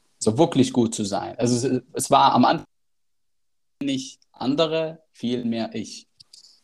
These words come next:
Ich will für mich wirklich der Beste sein. Also viel mehr, äh, Competition, viel mehr einfach, ja, ich will jetzt über-, überholen. Im Studium war es jetzt nicht so toll, das war nicht mein Ding, weil ich habe immer gesagt, „Okay, ich, mein Ding ist das Machen,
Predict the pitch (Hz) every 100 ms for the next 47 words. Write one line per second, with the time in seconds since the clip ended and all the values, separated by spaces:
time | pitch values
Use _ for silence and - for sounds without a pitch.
0 | _ _ _ _ - 117 113 123 113 131
1 | 135 - 117 127 123 - 117 104 113 -
2 | 107 104 95 - 101 - 151 139 135 127
3 | 123 123 120 117 - _ _ _ _ _
4 | 113 110 131 131 131 131 127 131 123 -
5 | 127 123 117 107 117 120 113 110 - _
6 | _ _ - 180 127 - - 151 151 -
7 | 135 - - 135 123 127 107 92 _ _
8 | _ _ _ - 117 113 - 147 147 135
9 | 127 127 127 131 131 - 120 143 156 190
10 | 131 - 117 123 117 107 104 135 202 226
11 | - - 107 - 123 120 117 113 107 107
12 | 113 - - 120 156 - 95 - 123 147
13 | 156 143 143 131 131 131 - - 120 -
14 | 120 131 185 233